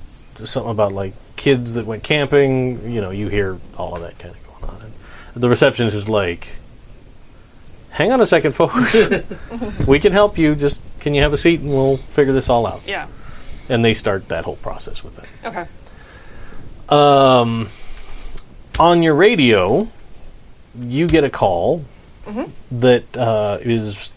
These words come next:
Speaker 1: Marge calling back.
Speaker 2: Okay.
Speaker 1: Um, and she goes, "So I know stuff's a little weird tonight.
Speaker 2: <laughs>
Speaker 1: We just got a nine one one call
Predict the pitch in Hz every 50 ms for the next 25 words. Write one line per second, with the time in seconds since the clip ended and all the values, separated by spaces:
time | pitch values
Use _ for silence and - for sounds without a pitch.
0 | - - 120 117 120 131 123 107 101 101 104 - - - - - - - - -
1 | 98 95 92 85 85 - 92 - - - - - - 233 220 214 247 - - -
2 | - - - - - - - - 123 113 107 104 101 98 101 101 95 92 87 82
3 | 82 - - - - - - 117 113 - - 135 127 123 120 117 113 110 110 101
4 | - - - - - - - - - - - - - - - - - - - -
5 | - - - - - - - - - - - - - - - - - - - -
6 | - - - - - - - - - - - - - - 147 139 143 151 170 190
7 | 196 - - 202 185 - 190 170 170 160 151 160 165 160 147 131 123 120 113 110
8 | 110 113 113 - - - - - - - 311 339 339 311 294 285 277 - - -
9 | 302 - - - - - - - - - - 113 113 117 113 135 160 151 - 190
10 | 175 165 160 151 151 156 160 160 156 151 143 147 160 160 147 180 175 175 175 180
11 | 180 180